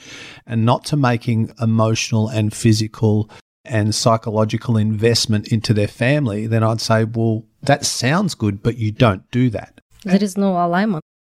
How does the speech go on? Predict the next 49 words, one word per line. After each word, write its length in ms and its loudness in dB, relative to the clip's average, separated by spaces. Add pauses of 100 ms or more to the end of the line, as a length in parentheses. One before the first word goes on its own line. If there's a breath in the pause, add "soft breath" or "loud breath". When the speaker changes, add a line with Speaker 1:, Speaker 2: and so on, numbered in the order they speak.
(220)
Speaker 1:
And 300 0
there's 240 2
no, 280 0
we're 180 2
not 160 -2
trying 180 0
to 60 0
be 140 2
judgy 640 0
about 340 0
this. 300 -2
We're 80 2
just 260 -2
trying 240 -2
to, 240 0 (720 loud breath)
you 100 -6
know, 80 0
I, 220 0
we 160 0
were 100 0
talking 360 -2
upstairs 420 0
in 80 0
my 140 0
office 340 0
before 340 0
this, 220 -4
and 100 0
we 60 2
were 60 -4
talking 360 2
about, 360 -2 (120)
you 300 -2
know, 120 2
how 180 -2
some 200 0
people 300 0
are 60 0
successful 720 0
and 100 0
at 120 -6
the 40 -4
same 300 2
time 340 -2
they're 240 0
a 40 -2
failure, 520 0 (200)
depending 400 0
on, 260 0